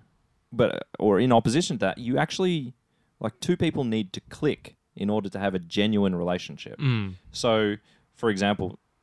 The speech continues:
Speaker 1: if you were to contact someone and say, "Hey, do you mind if I sit in on a rehearsal?" That's a great opportunity to discover whether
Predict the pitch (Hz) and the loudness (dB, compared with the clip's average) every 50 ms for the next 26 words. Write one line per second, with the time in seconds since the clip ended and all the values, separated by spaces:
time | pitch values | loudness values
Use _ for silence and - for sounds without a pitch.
0 | _ _ _ - 123 113 - - 110 107 98 101 110 120 123 117 - - 113 98 | _ _ _ -2 0 0 0 -2 -2 -2 2 2 4 4 4 4 2 -2 -6 -2
1 | - 107 98 92 92 92 - - 90 90 90 90 - 95 95 113 120 98 87 90 | -2 -2 -2 -2 -4 -4 -4 -4 -6 -6 -6 -4 -4 -4 -2 -2 -4 -4 -4 -6
2 | 92 98 104 98 - 95 - - 98 92 92 87 87 - _ _ _ - 87 85 | -6 -6 -6 -4 -6 -6 -2 -2 0 0 0 0 -2 -4 _ _ _ -6 -6 -4
3 | 80 80 87 117 139 147 - - - - - - 120 _ _ _ _ _ _ _ | -4 -4 -2 0 -2 -2 -2 -6 -10 -12 -12 -14 -16 _ _ _ _ _ _ _
4 | _ _ _ _ _ _ _ _ _ _ 131 135 143 - 156 120 98 - 98 104 | _ _ _ _ _ _ _ _ _ _ -4 -4 -2 -4 -10 -10 -8 0 2 4
5 | 107 117 120 127 120 - 117 - - 104 95 95 90 92 92 82 - - 101 95 | 4 6 6 4 2 2 -4 -2 -2 -2 -2 0 -2 -4 -6 -8 -6 -6 -4 -2
6 | 95 92 - - 92 90 87 92 90 87 90 92 87 92 92 92 92 90 87 | -2 -4 -4 -2 -2 -2 0 -2 -2 0 0 -2 0 0 0 0 0 0 -2